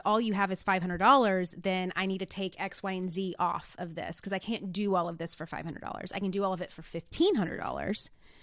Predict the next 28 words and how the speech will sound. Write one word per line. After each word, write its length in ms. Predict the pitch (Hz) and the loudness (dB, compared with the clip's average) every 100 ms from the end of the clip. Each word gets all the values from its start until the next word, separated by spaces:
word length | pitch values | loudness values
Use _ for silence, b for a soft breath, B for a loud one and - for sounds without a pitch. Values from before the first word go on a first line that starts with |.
| b | b
but 80 | 185 | -2
I 40 | |
can't 180 | 180 233 | 0 -2
do 140 | 220 208 | 2 0
all 80 | |
of 80 | 190 | 0
it 80 | 156 | -6
for 100 | - | -12
five 300 | - 175 - | -4 -4 -4
hundred." 380 | - - - - b b b | -12 -14 -14 -16 b b b
So 360 | b 226 190 170 - | b 2 2 0 -6
you 300 | 180 202 277 | -2 4 6
get 140 | 240 | 4
to 60 | 185 | -2
decide, 460 | 160 - 160 175 165 | -6 -4 -4 -4 -4
brand, 420 | 165 - 180 - | -4 -4 -8 -8
what 200 | 185 196 | -4 0
is 120 | 202 | 0
it 100 | 190 | 0
that 140 | - - | -4 -6
you 180 | 190 185 | -4 -2
want? 220 | 165 160 | -2 -4
And 80 | 180 | -6
again, 380 | 185 285 226 165 | -2 0 -2 -4
it's 180 | 175 | -8
the 100 | - | -8
spotlight 540 | 180 - 240 - - - | -6 2 4 4 0 -8
method. 400 | 196 170 - | -10 -10 -12